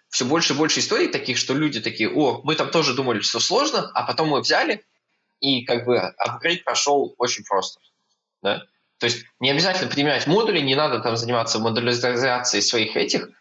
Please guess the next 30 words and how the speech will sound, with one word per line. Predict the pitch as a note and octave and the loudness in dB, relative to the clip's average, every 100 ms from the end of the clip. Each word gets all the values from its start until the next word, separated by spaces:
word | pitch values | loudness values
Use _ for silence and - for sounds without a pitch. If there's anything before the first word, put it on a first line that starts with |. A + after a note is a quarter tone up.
| _ - | _ -2
Можно | B2+ C3 | 0 0
просто | - D3+ A2 | 0 0 0
взять | A2 D#3+ - | 0 0 0
новую | C#3 B2+ A2 | 2 2 2
вот, | G2 G2 | 0 -2
как | - G2+ | -8 -4
бы, | F#2 F2 E2+ F2+ - _ | 0 -2 -2 -10 -18 _
G | C3 - | -4 -2
D | A#2+ | 0
K | G#3 F4 | 2 2
и | D#3 | 2
на | A2+ | 2
ней | B2 E3+ | 2 0
запускать | C#3+ A#2+ - C3+ - | 0 -2 -2 -2 0
вещи | D#3+ B2+ | 0 0
так | B2+ C#3 | -2 -2
же, | B2 | -4
как | A#2 | -4
в | - | -2
старой. | - G2+ G2 - _ _ _ _ _ | 0 0 -2 -8 _ _ _ _ _
Да, | A2+ D3 | -2 0
может | C#3 B2 A#2 | 2 0 -2
быть, | A#2 | -2
нужно | C3+ B2 | -2 0
будет | A#2 A2+ | -2 -2
обновить | G#2+ B2+ B2+ A2+ | -2 0 0 -2
одну | A#2 A#2 | 0 0
или | G#2+ | 0
две | G#2+ G#2 | -2 -2
зависимости | G#2+ G3 - G3 - C3 | 0 0 0 0 0 -4